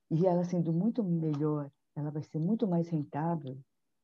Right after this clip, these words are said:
e, e as pessoas lá dentro, elas vão por-, poder ser realizadas, puta, isso não tem preço, cara. Eu, um doninho de empresa. Agora, você imagina, teu livro já vendeu muito, muito.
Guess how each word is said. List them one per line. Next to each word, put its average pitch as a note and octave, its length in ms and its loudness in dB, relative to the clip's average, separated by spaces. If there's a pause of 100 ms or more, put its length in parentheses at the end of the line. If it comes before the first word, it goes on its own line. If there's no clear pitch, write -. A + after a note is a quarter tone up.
(680)
e, F3 420 4
e E3 60 8
as F3 180 2
pessoas F3 460 2
lá E3+ 160 0
dentro, E3+ 560 -2 (220)
elas D#3 260 0
vão F3+ 280 0
por-, F3 400 -2 (220)
poder D#3+ 300 2
ser F3 140 -4
realizadas, D3 920 -4 (640)
puta, A3+ 220 -8
isso B3 140 -8
não B3 140 0
tem C4 180 2
preço, G3 460 0
cara. - 380 -10 (380)
Eu, G3 100 8 (120)
um C4 200 12
doninho E3+ 420 8
de D#3+ 120 2
empresa. C#3+ 400 2 (460)
Agora, E3 200 6
você G3 120 0
imagina, F3+ 580 0 (300)
teu D3+ 120 0
livro E3+ 200 2
já G3+ 100 2
vendeu G3 320 4
muito, G3 540 4
muito. D3+ 540 0